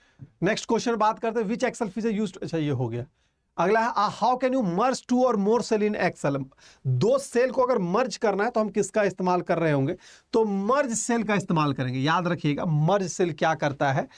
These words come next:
आ, आपका दो सेल होता है और दो सेल को जोड़ देता है और एक कंबाइंड सेल बनाता है, तो that is called merge cell।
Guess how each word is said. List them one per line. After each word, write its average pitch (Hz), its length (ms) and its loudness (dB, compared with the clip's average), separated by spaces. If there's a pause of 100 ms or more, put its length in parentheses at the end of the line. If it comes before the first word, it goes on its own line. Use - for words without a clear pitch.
(320)
आ, 147 200 2 (160)
आपका 180 320 -2
दो 185 320 2
सेल 214 300 0
होता 165 300 0
है 175 80 -2
और 175 240 -2
दो 165 220 2
सेल 175 240 -2
को 190 120 0
जोड़ 147 300 2
देता 147 260 -2
है 160 60 2
और 160 80 2
एक 160 200 0
कंबाइंड 143 420 0
सेल 135 240 -4
बनाता 127 360 -8
है, 135 60 -6
तो 143 100 -8
that 131 140 -2
is 127 100 -6
called 139 320 -2
merge 127 160 -4
cell। - 180 -12